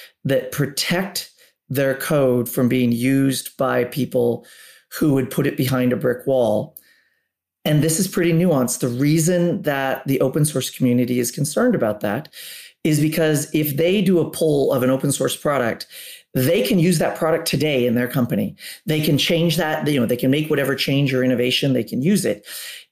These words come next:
If they make a change to a product which their company is using behind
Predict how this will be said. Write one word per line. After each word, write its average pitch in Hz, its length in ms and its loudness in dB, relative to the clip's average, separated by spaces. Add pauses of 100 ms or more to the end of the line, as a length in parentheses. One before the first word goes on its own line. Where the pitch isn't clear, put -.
If 185 220 2
they 180 140 2
make 190 280 0
a 247 120 -2
change 180 560 0
to 156 120 0
a 131 80 0
product 143 480 -4
which 127 180 -4
their 131 100 0
company 139 460 0
is 117 140 0
using 131 420 0
behind 123 640 0